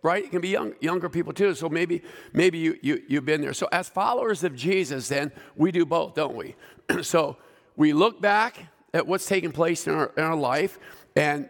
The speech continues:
to that moment when we receive Christ, and then we look forward to, because we are looking forward to what? To eternity, right? And so as we continue in Second Timothy, we're gonna consider both the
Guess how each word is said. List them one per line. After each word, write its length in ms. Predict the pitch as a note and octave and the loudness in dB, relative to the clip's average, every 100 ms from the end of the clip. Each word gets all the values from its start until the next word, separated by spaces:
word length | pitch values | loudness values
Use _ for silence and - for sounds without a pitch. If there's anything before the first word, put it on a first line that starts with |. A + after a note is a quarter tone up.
| - | 0
to 100 | F3 | 4
that 180 | E3 E3 | 4 4
moment 380 | F#3 G#3 G#3 | 2 4 2
when 240 | - E3+ D3+ | 0 -2 0
we 100 | D#3+ | 0
receive 460 | D#3+ - - - | -2 -2 0 0
Christ, 400 | - D3 D#3 E3 - | -2 0 0 -2 0
and 160 | F#3+ | 2
then 160 | A3 A#3 | 2 0
we 140 | A3+ | -4
look 180 | G#3 G3+ | -4 -6
forward 400 | - G#3+ F3 C#3 | 0 0 0 -2
to, 120 | E3+ | -2
because 320 | C#3+ C#3+ D#3 C#3 | -2 -2 -2 2
we 80 | |
are 60 | D#3+ | 2
looking 260 | F3 F#3 D#3+ | 2 0 0
forward 300 | D#3+ D#3+ B2 | 2 0 -4
to 100 | C3 | -2
what? 360 | D#3 F#3 - - - - _ _ - _ | 0 0 -4 -20 -20 -20 _ _ -20 _
To 160 | - F3 | 4 4
eternity, 640 | E3+ - D#3 C3 B2+ A2+ | 4 -2 -4 -4 -6 -2
right? 260 | B2+ D3 - - - | -2 -2 -4 -18 -4
And 140 | F3 | -2
so 140 | D#3+ F3+ | 2 0
as 120 | E3+ | 0
we 60 | E3 | -2
continue 420 | F3 E3+ G#3+ A3 | -2 0 0 0
in 80 | F#3+ | 0
Second 400 | - G3 F3+ - | 0 -2 -4 -2
Timothy, 640 | E3+ C#3 B2+ D3 F3 F3 - - - | -2 -2 -4 0 0 -2 -20 -20 -2
we're 100 | E3 | 2
gonna 160 | G3 F#3 | 2 2
consider 580 | F3 D3 F3 D#3+ D3+ - - _ | -4 0 0 0 -4 -6 -20 _
both 420 | C3+ G#2+ F#3 A3 | 2 4 4 0
the 140 | - | -4